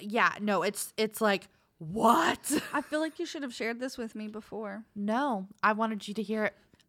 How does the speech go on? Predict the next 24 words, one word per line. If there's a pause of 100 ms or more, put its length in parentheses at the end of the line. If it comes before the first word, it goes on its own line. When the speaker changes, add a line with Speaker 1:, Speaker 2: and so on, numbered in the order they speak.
(100)
Speaker 1:
first,
live,
here
Speaker 2:
I
Speaker 1:
on
Speaker 2:
know,
Speaker 1:
Library
Speaker 2:
now (420)
Speaker 1:
Overload.
<laughs>
Speaker 2:
<laughs>
You're
ridiculous. (840)
<laughs> (1200)
But
it
really
does
change.
It
changes
my
opinion
of